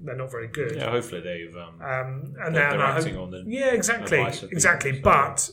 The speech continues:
Speaker 2: yeah.
Speaker 1: you know, we, this is something we're hearing time and time again. So
Speaker 2: Yeah.
Speaker 1: if cavity wall insulation does go wrong, unfortunately, the, the body that have guaranteed them, they're not taking much action.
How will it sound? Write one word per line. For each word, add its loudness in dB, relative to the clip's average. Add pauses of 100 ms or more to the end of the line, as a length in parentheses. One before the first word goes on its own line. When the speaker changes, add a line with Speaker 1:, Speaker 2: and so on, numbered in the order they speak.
Speaker 2:
yeah. -12
Speaker 1:
you -4
know, 0
we, 2
this -2
is -2
something -2
we're 2
hearing 6
time -2
and -6
time -6
again. -2 (180)
So -4
Speaker 2:
Yeah. 0
Speaker 1:
if -4
cavity 0
wall -4
insulation -6
does -2
go -8
wrong, -12 (320)
unfortunately, -10
the, -6
the -8
body -6
that -12
have -12 (100)
guaranteed -12
them, -12 (560)
they're -14
not -14
taking -12
much -14
action. -16